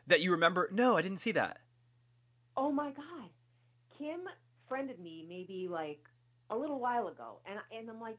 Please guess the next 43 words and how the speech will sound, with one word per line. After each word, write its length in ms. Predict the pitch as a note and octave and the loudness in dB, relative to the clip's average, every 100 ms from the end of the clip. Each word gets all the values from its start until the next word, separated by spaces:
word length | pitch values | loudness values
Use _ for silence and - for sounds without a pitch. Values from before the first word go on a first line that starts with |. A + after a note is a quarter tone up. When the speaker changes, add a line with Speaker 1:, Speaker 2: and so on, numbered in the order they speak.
| _ | _
Speaker 2:
"Gee, 160 | A#4 G#4 | -4 -2
that 240 | B4 A#3 | -2 -4
name 240 | A3+ G3+ F#3+ | -6 -6 -6
sounds 240 | G3 F#3+ F#3+ | -6 -6 -8
<laughs> 40 | A#3+ | -6
familiar." 540 | D4 D4 G#3+ D4 E4 | 0 2 2 2 0
Like, 240 | C4+ B3+ F4+ | -2 -4 -2
I 140 | F4+ | -2
have 120 | - | -2
the 80 | A3 | -4
worst 280 | A3+ A#3+ - | -2 -2 -4
memory 560 | A#3 - A3 A3 A3 - G#3 - D3+ - | -10 -10 -12 -8 -10 -8 -12 -4 2 4
ever. 380 | G#3+ G3 G3 - | 8 6 6 0
Speaker 1:
<laughs> 40 | - - - - - - - | -4 -18 -20 -18 -12 -12 2
Speaker 2:
And 100 | G#3+ | 4
I, 160 | D#4 D#4 | 4 0
like, 180 | D4 E4+ | -6 -10
accepted 440 | F#4+ C#4 C4 C4+ | -12 -12 -14 -12
her 120 | B3+ - | -14 -14
friend 160 | G#3 | -16
request, 600 | G#3 G#3+ B3 D#4+ B3+ G#3+ - | -16 -16 -8 -4 -2 -4 -8
and, 120 | G#3+ A#3+ - - _ _ - | -12 -14 -20 -20 _ _ -8
and 240 | A#3 A#3+ | -6 -4
then 220 | B3 B3+ A#3+ - - - | -4 -6 -8 -16 -20 -10
she 260 | C4+ B3+ - | -8 -8 -4
emailed 420 | B3+ D#4+ C4 G#3+ | -2 0 2 2
me, 120 | G3+ G3 | 0 -6
and 80 | - | -6
she's 140 | A#3 | 0
like, 140 | A3 - | 0 0
"I 100 | A#3+ | -2
was 140 | B3+ C4+ B3 | -2 -4 -8
just 120 | C#4 - | -14 -6
talking 320 | B3+ B3 A#3+ | -4 -4 -8
with 120 | G#3+ | -8
Alex 300 | - G#3+ G#3 - | -6 -6 -6 -8
Green, 260 | - B3+ C4 | -10 -4 0
and, 80 | G#3 | 4
Speaker 1:
Oh. 380 | A3+ A#3 G3+ - _ _ - | 4 4 -2 -6 _ _ -6
Speaker 2:
you 80 | |
know, 160 | G3+ G3 | -4 -4
you 320 | F#3+ G3+ A3 - - | -4 -6 -6 -8 -12
turn 340 | A3 A3 G#3+ | -4 -2 -2